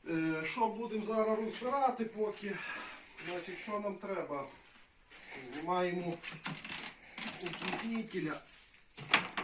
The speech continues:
далеко не кидаємо. Зараз відкручуємо зразу тут. Так, фігурної, фігурної, нема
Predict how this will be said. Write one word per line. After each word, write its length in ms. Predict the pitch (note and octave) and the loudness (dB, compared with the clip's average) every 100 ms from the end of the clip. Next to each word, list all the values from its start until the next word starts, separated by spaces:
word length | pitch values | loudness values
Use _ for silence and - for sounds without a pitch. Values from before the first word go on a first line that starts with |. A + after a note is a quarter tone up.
| D3+ | -2
далеко 400 | D#3 D#3 C#3 C#3+ | -2 -2 -4 -8
не 100 | C#3+ | -6
кидаємо. 640 | D3+ D3+ C#3 C#3 C3+ C3+ - - B2 C3+ | -6 -4 -4 -4 -6 -10 -12 -16 -10 -6
Зараз 180 | C#3 | -4
відкручуємо 720 | C#3 D3 - E3 D3 D#3+ D3+ | -4 -6 -6 -4 -4 -4 -6
зразу 460 | D3 D#3+ D#3+ C3+ D#3 G3+ | -6 -4 -4 -4 -8 -6
тут. 260 | G#3+ G3+ - - - - - - - - - - - - - - - | -6 -6 -10 -20 -20 -20 -20 -20 -20 -20 -20 -20 -20 -20 -20 -20 -14
Так, 280 | - A3+ G#3 - - | -10 -10 -10 -16 -14
фігурної, 920 | C3+ B2 G3+ A3 G#3+ G3 G3+ G#3 G3+ | -12 -12 -8 -6 -4 -6 -4 -6 -6
фігурної, 960 | G3 - D3+ D#3+ F#3 F3+ F3 F3 F3 E3 - - - C3 | -8 -12 -14 -10 -10 -8 -6 -4 -4 -8 -12 -20 -18 -12
нема 440 | D3+ C3 A2 G#2 | -8 -6 -6 -8